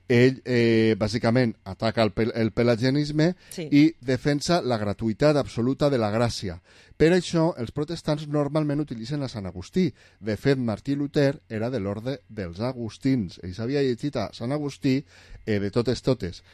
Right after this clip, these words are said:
Speaker 1: Claro, Sant Agustí, quan contesta a Pelagi, que diu que l'home a soles, sense Déu, sense res, pot ser perfecte i pot ser,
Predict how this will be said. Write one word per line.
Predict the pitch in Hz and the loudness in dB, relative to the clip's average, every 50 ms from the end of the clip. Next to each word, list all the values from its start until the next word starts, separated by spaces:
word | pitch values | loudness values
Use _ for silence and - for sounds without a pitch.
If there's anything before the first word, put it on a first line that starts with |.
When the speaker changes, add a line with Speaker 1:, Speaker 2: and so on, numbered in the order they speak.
| - _ _ - | -20 _ _ 2
Speaker 1:
Claro, | 127 135 156 139 - | 4 4 4 2 0
Sant | - - 117 110 | -2 -4 -4 -2
Agustí, | 110 110 113 110 - 151 139 | -2 -4 -4 -4 -4 -2 0
quan | 151 151 143 | 0 0 0
contesta | 120 113 107 107 131 123 - - | 0 -2 -2 -2 -4 -4 -2 -2
a | 139 - | -2 0
Pelagi, | - 127 131 156 170 147 117 110 | 2 2 4 4 4 2 0 -4
que | 92 104 | -4 -4
diu | 104 131 147 | -2 -4 -4
que | - - 98 | -4 -6 -4
l'home | 95 104 120 139 147 147 | -2 -2 -2 -2 -4 -4
a | 139 131 | -4 -4
soles, | - - 185 170 135 104 90 - - - _ _ _ _ _ | -2 0 2 2 2 0 -2 -6 -10 -18 _ _ _ _ _
sense | - - 120 113 - - 117 107 | -10 -8 -8 -8 -4 -2 -2 2
Déu, | 113 147 170 175 135 - - | 4 4 4 4 2 -2 -6
sense | - 117 110 101 - 120 110 | -10 -10 -10 -6 -6 -4 -4
res, | 107 139 160 165 139 - - _ _ _ _ _ _ | -2 0 0 0 -2 -4 -10 _ _ _ _ _ _
pot | 127 131 - | 0 0 0
ser | - 147 135 | 0 -4 -4
perfecte | - 139 123 120 - - 185 - _ - 117 95 - - - | -4 -4 -6 -4 -4 -4 -6 -6 _ -8 -8 -8 -8 -10 -10
i | 107 107 | -12 -10
pot | - - 120 123 117 | -8 -6 -6 -6 -6
ser, | - - 135 127 127 120 117 110 | -4 0 2 4 4 2 2 -2